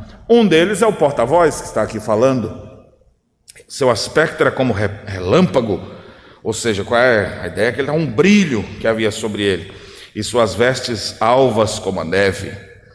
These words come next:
Então, quando ele vem, estremece com tudo, move a pedra pro lado, a pedra tombada ali, ele vai e senta em cima da, eles sentam em cima da pedra.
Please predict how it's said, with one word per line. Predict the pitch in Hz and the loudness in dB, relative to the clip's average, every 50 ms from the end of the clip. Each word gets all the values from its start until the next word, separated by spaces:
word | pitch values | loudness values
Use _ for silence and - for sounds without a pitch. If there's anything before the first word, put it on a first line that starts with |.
| - - _ - - - - - | -20 -20 _ -20 -20 -20 -16 -10
Então, | - 135 120 196 214 214 | -8 -4 0 2 2 2
quando | 202 208 233 254 233 247 | 4 4 2 2 4 2
ele | 254 254 247 | 2 2 0
vem, | 175 151 165 165 170 175 185 202 214 202 - - - - - - - - - - _ - - - _ _ _ _ _ _ - | 0 0 0 2 2 2 2 2 2 0 0 -4 -12 -14 -14 -16 -18 -20 -20 -20 _ -20 -20 -20 _ _ _ _ _ _ -16
estremece | - - - - 196 180 202 208 202 214 226 220 220 - 226 | -12 -8 -2 0 2 4 4 4 4 2 2 2 0 -2 -2
com | - 208 208 | 0 0 0
tudo, | 190 196 - 180 180 180 185 175 214 214 - - - - - - - - - - - - - _ _ _ - - _ _ - | 0 2 4 4 4 4 4 4 2 2 0 -2 -14 -16 -16 -18 -20 -20 -20 -20 -20 -20 -20 _ _ _ -20 -20 _ _ -6
move | 120 143 160 180 208 226 233 240 240 202 240 | -2 2 2 4 4 6 6 4 4 4 2
a | 226 | 2
pedra | 220 220 220 226 220 208 | 2 2 2 4 4 2
pro | 175 202 202 | 2 4 2
lado, | 185 165 143 143 180 185 - 180 170 - - - - - - - - - | 4 4 6 4 4 2 2 -2 -4 -6 -8 -14 -16 -18 -20 -20 -10 -2
a | - 139 | 0 0
pedra | 143 - - 160 170 185 190 202 | 0 2 2 4 4 4 4 2
tombada | 190 - - 196 196 185 151 160 165 175 175 170 | 2 2 2 2 2 2 4 4 4 4 4 4
ali, | 156 135 143 | 2 2 2
ele | 151 160 151 | 0 0 0
vai | 143 147 165 180 | 2 2 2 2
e | |
senta | - - - - 165 170 214 196 214 | 0 -2 -2 0 0 0 2 2 0
em | 196 | -2
cima | - - 190 202 | 0 -2 -2 0
da, | 196 180 170 - | 0 0 0 2
eles | 127 143 175 180 175 139 | 2 2 2 2 0 -2
sentam | - - - - - - 147 175 196 185 185 160 139 123 | -4 -4 -6 -6 -4 0 0 0 2 2 0 0 0 0
em | 123 117 | -2 -4
cima | - - 151 156 147 | -4 -4 -2 0 2
da | 143 120 | 0 0
pedra. | - 117 113 113 120 123 143 151 - - - - - | 2 2 2 2 2 2 2 -2 -2 -6 -14 -14 -16